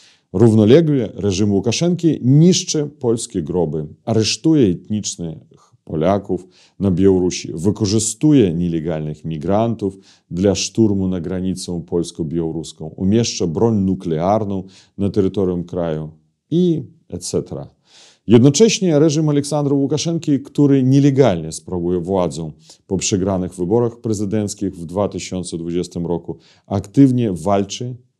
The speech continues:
ze sprzeciwem w kraju. Według Białoruskiego Centrum Praw Człowieka Wiosna za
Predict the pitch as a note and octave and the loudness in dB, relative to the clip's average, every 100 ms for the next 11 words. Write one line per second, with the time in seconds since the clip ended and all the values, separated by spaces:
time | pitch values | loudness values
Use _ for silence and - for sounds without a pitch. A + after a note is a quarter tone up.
0 | _ F2+ D#2+ F#2+ - - _ _ _ - | _ -8 0 0 0 -8 _ _ _ -20
1 | - - E2 - E2+ F2 F#2+ - C3+ G#2 | -12 -6 -6 -2 -4 -4 -8 -8 -4 -4
2 | C#2+ - _ _ _ - B2+ C3+ B2+ A#2 | -6 -12 _ _ _ 4 6 6 2 0
3 | A#2+ A#2+ - D#3 B2+ C3 C3 B2+ A2+ B2 | 0 -2 -4 -2 -2 -4 -6 -6 -6 -6
4 | A#2 - A#2+ A2+ A#2 G2+ G#2+ - C3 C3+ | -6 -4 -2 -2 -2 -2 -4 -6 -8 -10
5 | - - _ E2+ E2 G2+ G2 F#2+ F#2+ | -16 -20 _ -6 0 2 2 -2 -6